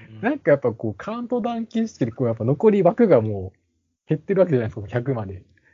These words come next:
Speaker 1: あー、
Speaker 2: それになんか、
Speaker 1: 確かに。
Speaker 2: あって、残り、なんか、十回だから、こう、特別会みたいなやつやったりとか、
Speaker 1: あー。
Speaker 2: 面白いんじゃないですかね、なんか。
Speaker 1: 確かにね。それは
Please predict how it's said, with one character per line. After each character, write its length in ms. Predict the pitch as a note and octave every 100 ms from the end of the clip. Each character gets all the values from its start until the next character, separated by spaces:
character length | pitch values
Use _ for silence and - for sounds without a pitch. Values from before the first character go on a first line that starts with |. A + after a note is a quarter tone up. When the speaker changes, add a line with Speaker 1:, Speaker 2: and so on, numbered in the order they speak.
| _ _
Speaker 1:
あ 60 | B2+
ー、 20 |
Speaker 2:
そ 140 | A#2+
れ 80 | A#2+
に 100 | -
な 80 | F#3
ん 20 |
か、 60 | F#3+
Speaker 1:
確 80 | B2+
か 80 | G2
に。 140 | - _ _ _
Speaker 2:
あ 40 | C#3+
っ 40 | _ _
て、 260 | A3 F3+ - _ -
残 340 | A2+ B2+ E3
り、 240 | D#3+ D#3+ - _ _
な 80 | C#3
ん 40 |
か、 180 | G#2 F#2+ -
十 120 | A#2
回 240 | A#2 F3+ D3+
だ 100 | B2+
か 160 | -
ら、 80 | G2+
こ 160 | G2 -
う、 40 |
特 240 | - - C3
別 180 | C3+ -
会 180 | A2+
み 80 | B2+
た 140 | C3+ B2
い 40 |
な 60 | A2
や 40 |
つ 80 | -
や 80 | G#2
っ 40 |
た 220 | - -
り 80 | G#2+
と 140 | A2+
か、 80 | A2
Speaker 1:
あ 40 | A2
ー。 640 | A2 A2 G#2+ G#2 G2+ G2
Speaker 2:
面 80 | C#3
白 160 | C#3 C#3+
い 40 |
ん 20 | G#2+
じ 40 |
ゃ 40 |
な 40 | G2+
い 20 |
で 20 |
す 80 | _
か 100 | F#2+
ね、 60 | F#2
な 100 | F#2+
ん 80 |
か。 160 | F#2 -
Speaker 1:
確 140 | G2+ - _ - _ _ _ - G#3+ - -
か 140 | C#3+ A2
に 140 | G2+
ね。 580 | A2 A2+ A#2 A#2 A2+ A2+ _ _ _ _ _ _ _ _ _ _ _
そ 240 | - -
れ 120 | E3+
は 340 | F#3+ F#3+ F#3